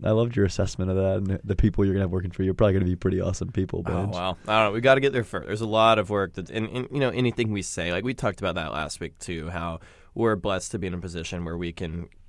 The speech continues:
Speaker 2: help younger students
Speaker 1: Yeah.
Speaker 2: become part of organizations or give advice, especially of what not to do, uh, given, <laughs> you know, given our experience. But when you leave here, you completely start over. You're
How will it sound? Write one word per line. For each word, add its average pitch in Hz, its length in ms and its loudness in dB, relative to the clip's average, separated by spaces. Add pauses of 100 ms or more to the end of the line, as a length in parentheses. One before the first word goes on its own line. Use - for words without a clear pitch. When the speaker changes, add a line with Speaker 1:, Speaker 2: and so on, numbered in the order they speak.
(140)
Speaker 2:
help 107 280 -6
younger 90 280 -4
students 87 680 -8
Speaker 1:
Yeah. 107 100 0
Speaker 2:
become 98 220 0
part 90 180 -2
of 90 80 -6
organizations 87 800 -6
or 85 40 -10
give 92 140 -6
advice, 90 360 -4
especially - 280 -4
of 117 80 -4
what 104 160 -2
not 80 320 -6
to - 140 -12
do, 50 200 -10 (460)
uh, 98 140 0
given, 90 280 0 (240)
<laughs> 120 220 -4
you 139 140 8
know, 107 180 4 (400)
given 123 340 6
our 104 120 4
experience. 92 640 -4 (340)
But 113 300 6 (340)
when 123 320 6
you 117 140 6
leave 135 180 6
here, 113 180 6
you 101 300 4
completely 120 520 0
start 98 300 0
over. 95 300 2
You're 101 320 -2